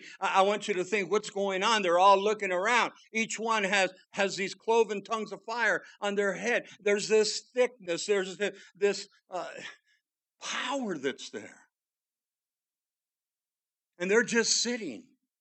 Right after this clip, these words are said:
They're dumbfounded. But the Spirit of God was coming upon them. The Spirit of God was coming upon them. The translation here in verse thirteen,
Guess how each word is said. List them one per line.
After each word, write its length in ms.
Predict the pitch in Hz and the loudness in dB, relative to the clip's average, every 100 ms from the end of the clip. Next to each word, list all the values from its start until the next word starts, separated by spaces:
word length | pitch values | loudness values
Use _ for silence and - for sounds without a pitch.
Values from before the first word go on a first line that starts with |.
| _ _ _ _ _ _ _ _ _ _ _ _ _ _ _ 160 | _ _ _ _ _ _ _ _ _ _ _ _ _ _ _ 0
They're 140 | 240 | 0
dumbfounded. 800 | 170 240 277 269 254 214 139 95 - _ _ _ _ _ _ _ _ _ _ _ _ | 2 0 0 -2 -6 -6 -8 -10 -12 _ _ _ _ _ _ _ _ _ _ _ _
But 140 | 131 143 | -16 -6
the 40 | |
Spirit 460 | - - 190 180 165 | -6 -2 -2 -2 -4
of 140 | 127 | -6
God 320 | 151 156 127 | -6 -4 -6
was 160 | 110 - | -8 -12
coming 320 | - 156 139 | -10 -10 -8
upon 460 | 113 - 143 139 104 | -10 -12 -12 -12 -12
them. 240 | 95 85 _ _ _ _ _ | -14 -16 _ _ _ _ _
The 60 | 131 | -10
Spirit 380 | - - 156 143 | -10 -4 -4 -4
of 100 | 127 | -4
God 260 | 143 143 | -2 -2
was 200 | 120 123 | -2 -8
coming 260 | - 143 123 | -10 -8 -8
upon 320 | - 147 143 | -8 -6 -4
them. 160 | 123 104 - - _ | -4 -6 -10 -20 _
The 80 | 156 | -16
translation 880 | - 262 254 170 196 240 - 220 | -4 0 0 0 2 2 2 -2
here 160 | 190 214 | -2 -2
in 100 | 185 | 0
verse 260 | 196 202 - | 0 0 -2
thirteen, 460 | 196 190 - 208 175 | -6 -6 -4 -6 -6